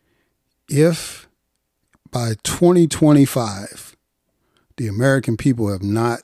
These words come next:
made a political statement expressing, excuse me, how they don't like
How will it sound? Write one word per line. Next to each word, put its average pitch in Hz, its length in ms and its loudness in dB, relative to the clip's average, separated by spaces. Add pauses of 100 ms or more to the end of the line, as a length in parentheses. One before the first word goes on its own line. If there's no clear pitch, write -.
(380)
made 120 720 -6
a 101 280 -8
political 123 920 -2
statement 131 720 -4 (1900)
expressing, 117 760 -2
excuse 123 300 -10
me, 117 120 -6
how 131 360 -4
they 113 440 -6 (840)
don't 127 360 0
like 123 380 -2